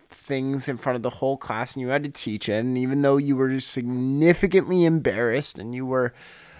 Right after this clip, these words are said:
you hate public speaking and you don't know how to say this or that and all that kind of stuff, I completely understand. But yet,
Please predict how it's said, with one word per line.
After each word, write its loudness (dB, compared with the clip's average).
you 0
hate 2
public 0
speaking -2
and 0
you 4
don't 4
know 4
how 2
to 4
say 2
this 0
or 2
that 4
and -4
all 0
that 4
kind -6
of -6
stuff, -8
I 0
completely -4
understand. -6
But -6
yet, 2